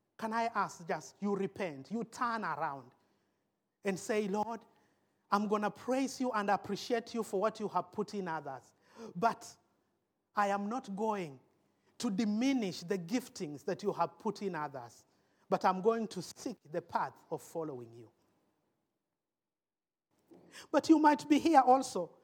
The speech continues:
who have been affected by the lies of the enemy that your God doesn't care,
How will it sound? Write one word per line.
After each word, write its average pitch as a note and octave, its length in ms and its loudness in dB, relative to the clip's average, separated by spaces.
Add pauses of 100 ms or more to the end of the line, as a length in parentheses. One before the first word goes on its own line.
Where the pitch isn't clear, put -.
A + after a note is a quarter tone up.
(800)
who F4+ 140 12
have D4 240 4
been C#4 140 4
affected C4 880 0 (340)
by C4+ 340 6
the C4 120 4
lies D4 520 6
of A#3 200 -2
the G3+ 140 0
enemy A3 460 6 (260)
that - 240 0
your C4 220 2
God C#4 480 4
doesn't A#3 400 -4
care, G#3 280 -6